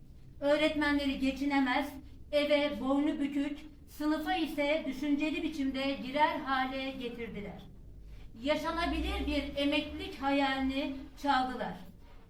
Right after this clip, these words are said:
Liyakatsizce atanan yandaş yöneticilerin mobbingleriyle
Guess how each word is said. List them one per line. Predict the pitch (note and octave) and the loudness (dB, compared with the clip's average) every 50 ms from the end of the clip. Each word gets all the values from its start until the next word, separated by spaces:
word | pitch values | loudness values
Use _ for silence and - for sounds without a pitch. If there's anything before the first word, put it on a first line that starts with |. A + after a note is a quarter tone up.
| A3 | -2
Liyakatsizce | B3+ C#4 C#4+ D4 D4+ C#4+ D4 D4+ D4+ C#4 - - F#4 E4+ - - C#4+ C#4 | 2 4 6 6 4 4 4 2 2 2 0 -4 -6 -6 -4 0 0 0
atanan | B3+ B3+ C4 C4 C4+ C4 C4 C4 C4 A#3 G#3 | 0 0 -2 -2 -2 0 0 0 0 -2 -2
yandaş | A3+ C4+ C4 C4 C#4 D#4 E4+ - - D#4 | -2 0 0 2 2 0 0 0 -4 -4
yöneticilerin | C#4+ C4+ B3+ A#3+ - - A#3+ A#3 A#3 A#3+ A#3 A#3 A3 A3 G#3+ | -4 -4 -4 -6 -8 -8 -8 -6 -4 -2 -2 -2 -2 -4 -4
mobbingleriyle | C4+ D4+ C4 C#4 C#4+ C4+ - - - B3 A#3 A#3 A#3+ A3 A3+ A#3 B3 C#4 C#4 | -2 -2 -2 0 -2 -2 -4 -4 -6 -6 -6 -6 -6 -6 -6 -4 -4 -4 -6